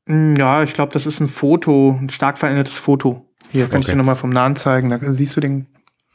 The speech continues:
Speaker 1: den Flylo nochmal. Ja.
Speaker 2: Sieht richtig gut aus, ja.
Speaker 1: Ja. Und die Platte ist so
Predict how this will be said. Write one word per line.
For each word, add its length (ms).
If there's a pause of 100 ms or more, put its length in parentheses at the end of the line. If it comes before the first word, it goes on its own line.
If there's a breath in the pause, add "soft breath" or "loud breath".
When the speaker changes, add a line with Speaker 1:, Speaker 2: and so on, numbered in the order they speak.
(580)
Speaker 1:
den 140
Flylo 500
nochmal. 640
Ja. 260 (800)
Speaker 2:
Sieht 220
richtig 260
gut 100
aus, 180
ja. 100
Speaker 1:
Ja. 140 (800 loud breath)
Und 180
die 60
Platte 320
ist 260
so 160